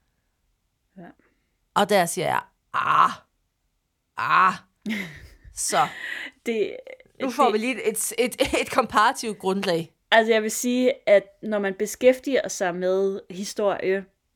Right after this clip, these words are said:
Speaker 1: eller arkæologi, men nu kan man sige, her med podcasten er det jo hovedsageligt, øh, nyere tids historie. Jeg synes, at det er sådan meget, man finder ret hurtigt ud af, at ting var ikke bedre i gamle dage.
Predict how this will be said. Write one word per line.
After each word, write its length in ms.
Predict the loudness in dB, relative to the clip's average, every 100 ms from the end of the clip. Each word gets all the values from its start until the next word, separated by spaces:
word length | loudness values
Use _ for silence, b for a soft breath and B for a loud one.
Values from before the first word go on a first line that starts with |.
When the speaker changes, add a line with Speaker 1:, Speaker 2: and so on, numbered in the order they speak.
| _ -4
Speaker 1:
eller 320 | 2 4 4
arkæologi, 640 | 2 0 0 0 -2 -4 -6
men 340 | -6 -4 -8 -10
nu 100 | -12
kan 100 | -10
man 80 | -10
sige, 220 | -8 -4
her 200 | -2 -4
med 120 | -6
podcasten 600 | -8 -10 -8 -10 -10 -12
er 60 | -10
det 80 |
jo 100 | -8
hovedsageligt, 640 | -8 -10 -4 -4 -4 -10 -8
øh, 260 | -8 -8 -10
nyere 240 | -6 -4
tids 240 | -4 -8 -12
historie. 480 | -6 0 0 0 -6 B B B B B B -8
Jeg 140 | -4 -4
synes, 380 | -2 -2 -2 -2
at 200 | -2 -2
det 60 | -4
er 40 |
sådan 240 | -8 -6 -2
meget, 540 | 0 2 2 0 -4 -12 _ -6
man 160 | -4 -2
finder 260 | -2 0
ret 160 | -2 -4
hurtigt 440 | -2 -2 -2 -4
ud 160 | -4 -4
af, 380 | -2 -2 -2 -4
at 80 | -8
ting 360 | -4 -4 -2
var 100 | -4
ikke 240 | -4 -4 -4
bedre 380 | -2 0 0
i 40 | 0
gamle 320 | -2 -8 -10
dage. 400 | -12 -14 -14 -16